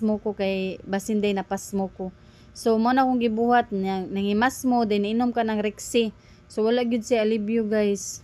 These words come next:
as in kapoy jud kay tanan akong lawas, wa gyud ko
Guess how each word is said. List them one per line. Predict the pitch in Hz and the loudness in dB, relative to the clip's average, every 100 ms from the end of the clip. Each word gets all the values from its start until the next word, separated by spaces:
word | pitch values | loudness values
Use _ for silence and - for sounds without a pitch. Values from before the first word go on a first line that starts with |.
| - | -12
as | 202 - | -12 -6
in | 226 208 | -4 -2
kapoy | 220 226 - 285 240 | 0 -2 -2 -2 -2
jud | 226 | -2
kay | 233 | -4
tanan | 233 233 226 | -4 -4 -4
akong | 233 226 | -4 -4
lawas, | 226 233 226 | -2 -2 -4
wa | 202 | -4
gyud | 208 208 | -4 -6
ko | - 226 214 | -4 -4 -6